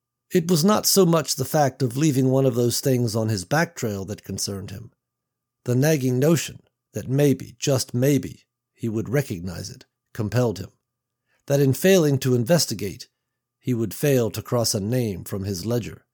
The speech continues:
fail to make the most of his second chance. He abandoned his original path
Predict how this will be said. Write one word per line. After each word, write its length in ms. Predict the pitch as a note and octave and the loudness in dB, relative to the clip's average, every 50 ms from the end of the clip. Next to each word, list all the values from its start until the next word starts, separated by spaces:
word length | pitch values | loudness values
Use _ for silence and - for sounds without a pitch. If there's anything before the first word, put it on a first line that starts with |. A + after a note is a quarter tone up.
| _ _ _ _ _ _ _ _ _ _ _ _ _ _ _ | _ _ _ _ _ _ _ _ _ _ _ _ _ _ _
fail 440 | - - - D#3 D3 B2+ A2 G2 | -8 -4 0 2 2 2 2 0
to 140 | F2+ - A2+ | -2 -4 -4
make 220 | A2+ A#2 A2 - - | -2 -2 -4 -4 -6
the 100 | - G2+ | -6 -4
most 420 | A2 B2 B2 G#2 - - - - | -2 -2 -2 -4 -4 -8 -8 -8
of 120 | G#2+ F#2 | -10 -8
his 180 | F#2+ G#2 F#2+ - | -6 -4 -4 -2
second 380 | - - A#2 - G2+ D#2 - - | -2 -2 -2 -4 -8 -12 -14 -12
chance. 640 | - - A2+ G#2+ F#2+ - - - - - - - _ _ _ _ _ _ _ _ _ _ _ _ _ _ _ _ _ _ _ _ _ _ _ _ _ _ _ _ _ _ _ | -10 -8 -8 -8 -8 -10 -12 -16 -18 -18 -18 -18 _ _ _ _ _ _ _ _ _ _ _ _ _ _ _ _ _ _ _ _ _ _ _ _ _ _ _ _ _ _ _
He 160 | _ - D3 | _ -2 0
abandoned 520 | C#3+ C3 A2 E3+ E3+ E3+ D#3+ C#3+ C#3+ C3+ C3 | 0 2 4 4 4 4 4 4 2 2 4
his 120 | C3+ B2 | 2 2
original 420 | C3 C3 D3 C3 B2+ C3+ C3+ B2 - | 2 2 2 2 2 2 2 2 2
path 460 | - C3+ C3 A#2+ G#2+ G2 - - | 2 2 2 2 0 -4 -8 -12